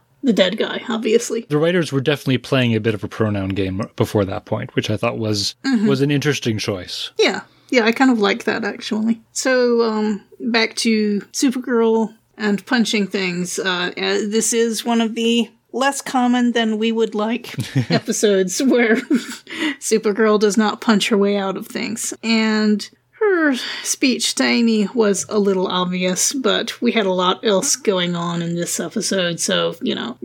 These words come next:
Speaker 1: I thought it was perfectly adequate for talking Amy down, because Amy didn't really want to hurt people at all.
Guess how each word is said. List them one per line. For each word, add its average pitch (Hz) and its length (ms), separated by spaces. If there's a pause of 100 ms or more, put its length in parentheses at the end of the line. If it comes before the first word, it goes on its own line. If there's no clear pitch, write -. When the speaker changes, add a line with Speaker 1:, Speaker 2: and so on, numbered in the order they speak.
Speaker 1:
I 214 100
thought 185 480
it 202 120
was 185 180
perfectly 202 540
adequate - 680 (240)
for - 160
talking 202 440
Amy 190 340
down, 170 540 (380)
because 214 360
Amy 214 320
didn't 190 280
really 202 260
want 185 300
to 226 120
hurt - 340
people 165 520 (240)
at 196 160
all. 165 420